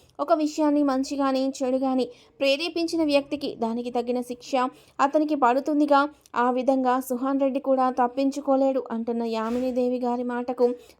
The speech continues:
"సుహాన్ రెడ్డి జీవితంలో తన సంతోషాన్నే, జీవితాన్నే కోల్పోయాడు. ఇంకా కోల్పోవడానికి ఏముంది? అతని దగ్గర డబ్బు తీసుకొని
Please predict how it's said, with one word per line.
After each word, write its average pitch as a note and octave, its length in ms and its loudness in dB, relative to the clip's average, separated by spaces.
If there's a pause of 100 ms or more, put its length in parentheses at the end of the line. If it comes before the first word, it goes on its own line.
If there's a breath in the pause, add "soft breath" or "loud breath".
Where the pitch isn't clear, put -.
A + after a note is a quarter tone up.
(100)
"సుహాన్ A#3+ 320 -4
రెడ్డి A#3 360 -2 (280 loud breath)
జీవితంలో D4+ 640 2
తన C#4+ 180 0
సంతోషాన్నే, C#4 880 -2
జీవితాన్నే A#3 640 -4
కోల్పోయాడు. B3 720 -2 (300 loud breath)
ఇంకా A#3 300 -2
కోల్పోవడానికి A#3+ 840 -2
ఏముంది? B3 540 -2 (280 soft breath)
అతని D4+ 320 2
దగ్గర C#4 360 2
డబ్బు B3+ 280 2
తీసుకొని C#4 500 -4